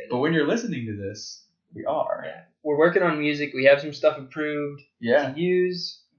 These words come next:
Speaker 2: Getting that editing set up. Then we gotta figure out how to post on the iTunes and everything.
Speaker 1: We're, like, we're, like, inches, inches. And it's, it's pretty exciting,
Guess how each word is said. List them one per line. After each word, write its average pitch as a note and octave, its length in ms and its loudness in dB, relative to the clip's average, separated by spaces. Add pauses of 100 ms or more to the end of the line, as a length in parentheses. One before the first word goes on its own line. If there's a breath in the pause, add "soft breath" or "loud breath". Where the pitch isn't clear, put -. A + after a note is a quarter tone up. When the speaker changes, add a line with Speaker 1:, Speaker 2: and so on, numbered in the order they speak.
Speaker 2:
Getting C#3 200 -8
that C#3 160 -4
editing C#3+ 340 2
set C#3+ 240 4
up. C#3 240 4
Then C3 140 -6
we B2+ 100 -4
gotta B2+ 240 0 (140)
figure B2+ 180 -6
out B2 120 -4
how C3+ 100 0
to - 120 0 (500)
post C#3+ 280 -2
on C3+ 140 -2
the B2+ 60 -6
iTunes F3 680 -4
and E3+ 380 -4
everything. E3+ 680 -8
Speaker 1:
We're, C3 140 -2
like, D3+ 200 0 (260)
we're, C3+ 160 -4
like, D3 200 -6
inches, B2 800 -12 (180)
inches. A#2+ 420 -12
And A#2 100 -8
it's, - 140 -18 (160)
it's A#2 120 -20
pretty D#3+ 180 -2
exciting, - 360 2